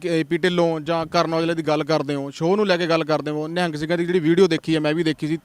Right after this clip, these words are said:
ਤਿੰਨ ਚਾਰ ਦਿਨ ਵਾਇਰਲ ਹੋ ਰਹੀ ਉਹ। ਉਹ ਵੀਡੀਓ 'ਚ ਨਿਹੰਗ ਸਿੰਘ ਕਿਤੇ ਨਾ ਕਿਤੇ ਕੋਈ ਨਾ ਕੋਈ ਮੁੱਦੇ ਨੂੰ ਲੈ ਕੇ ਬਹੁਤ ਵਧੀਆ ਕੰਮ ਕਰਦੇ ਨੇ। ਜੇ ਕਿ ਗੱਲ ਕਰਦੇ ਆ ਇਹ, ਵਧੀਆ ਕਰਦੇ ਨੇ।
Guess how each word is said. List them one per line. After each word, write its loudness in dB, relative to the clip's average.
ਤਿੰਨ -4
ਚਾਰ -2
ਦਿਨ -4
ਵਾਇਰਲ 0
ਹੋ -2
ਰਹੀ -4
ਉਹ। -6
ਉਹ 10
ਵੀਡੀਓ 6
'ਚ 4
ਨਿਹੰਗ 4
ਸਿੰਘ -2
ਕਿਤੇ 0
ਨਾ 4
ਕਿਤੇ 2
ਕੋਈ 6
ਨਾ 4
ਕੋਈ 6
ਮੁੱਦੇ 2
ਨੂੰ 2
ਲੈ 6
ਕੇ 2
ਬਹੁਤ 6
ਵਧੀਆ 4
ਕੰਮ 4
ਕਰਦੇ 4
ਨੇ। -2
ਜੇ 0
ਕਿ 2
ਗੱਲ 6
ਕਰਦੇ 6
ਆ 6
ਇਹ, 4
ਵਧੀਆ 6
ਕਰਦੇ 4
ਨੇ। -4